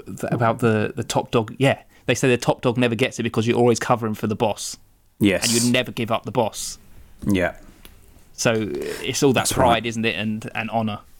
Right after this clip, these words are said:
Speaker 1: the honor system.
Speaker 2: Yeah.
Speaker 1: Very good, very good.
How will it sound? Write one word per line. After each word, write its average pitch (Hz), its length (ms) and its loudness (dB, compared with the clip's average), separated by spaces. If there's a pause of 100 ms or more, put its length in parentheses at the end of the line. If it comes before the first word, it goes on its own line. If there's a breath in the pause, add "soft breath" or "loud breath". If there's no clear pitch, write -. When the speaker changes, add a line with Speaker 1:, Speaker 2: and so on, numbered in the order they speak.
Speaker 1:
the 113 140 -2
honor 113 160 -2
system. 101 420 -8 (1120)
Speaker 2:
Yeah. 92 280 2 (2000)
Speaker 1:
Very 147 180 0
good, 98 220 -6 (180)
very 110 180 -2
good. - 220 -12